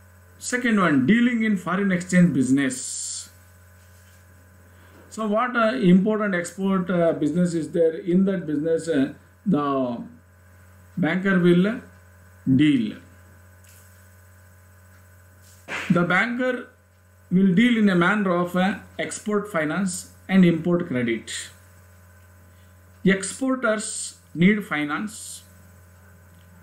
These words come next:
That finance facility will be given by the banker to the exporters to enhance the exports. Importers needs the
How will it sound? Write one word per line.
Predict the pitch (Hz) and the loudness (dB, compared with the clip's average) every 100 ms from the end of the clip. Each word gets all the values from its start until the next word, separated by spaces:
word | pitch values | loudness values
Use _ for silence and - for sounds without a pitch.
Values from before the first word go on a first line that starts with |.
| - - - - - - - | -20 -20 -20 -20 -20 -20 -8
That | 185 202 196 | -6 -6 -2
finance | 180 196 247 247 - | 0 2 0 -2 -2
facility | 185 175 185 226 | 0 2 2 2
will | 208 185 | 2 2
be | 175 180 | 2 0
given | 151 147 170 175 | 0 0 2 2
by | 160 | 2
the | 156 | 0
banker | 131 127 131 175 208 - - - - - | -2 -2 -2 -2 -4 -6 -16 -20 -20 -2
to | 175 | 2
the | 156 | 2
exporters | 123 - - 135 123 123 120 - - - - - | 0 -8 -6 -4 -2 -4 -6 -12 -14 -18 -20 -4
to | 160 | 2
enhance | 135 147 208 208 | 4 4 2 -2
the | 180 | -4
exports. | 127 127 - 139 120 117 - - - - - - - - - - - - - - - - - - - - | -4 -6 -12 -8 -8 -8 -14 -20 -20 -20 -20 -20 -20 -20 -20 -20 -20 -20 -20 -20 -20 -20 -20 -20 -20 -2
Importers | 170 233 247 311 269 269 202 165 185 - - - | 2 4 2 2 2 2 0 0 -2 -6 -14 -10
needs | 143 208 262 - | 0 2 2 -4
the | 202 170 131 123 | -4 -2 -2 -6